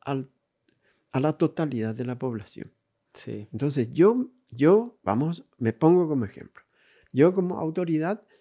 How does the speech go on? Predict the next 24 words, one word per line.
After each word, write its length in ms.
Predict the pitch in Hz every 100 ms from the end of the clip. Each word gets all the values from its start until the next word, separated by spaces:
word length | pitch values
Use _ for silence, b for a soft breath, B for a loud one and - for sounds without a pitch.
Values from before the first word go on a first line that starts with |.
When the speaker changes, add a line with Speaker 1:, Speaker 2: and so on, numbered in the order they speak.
| b
Speaker 1:
accedo 540 | 117 110 - 151 170
a 60 | 180
un 160 | 175 170
cargo 460 | 170 180 208 233
y 160 | - 143
doy 260 | 135 175 -
una 220 | 165 175
respuesta 760 | 170 147 - - 160 - 202 - -
a 100 | - _
este 460 | 180 180 _ - 190
problema 720 | - 156 123 135 156 175 202 b b _
que 100 | 151
se 120 | 175
me 140 | 160
presenta. 680 | 165 123 - 113 92 - - _ _ _ _ b b b
Yo 240 | 107 139
quedo 240 | 139 202 220
muy 260 | 220 233 170
bien 340 | 120 107 104
con 240 | - 123 120
eso 280 | 190 226 254
y 100 | 196
probablemente 800 | 165 139 147 175 147 139 160 -
al, 280 | - 160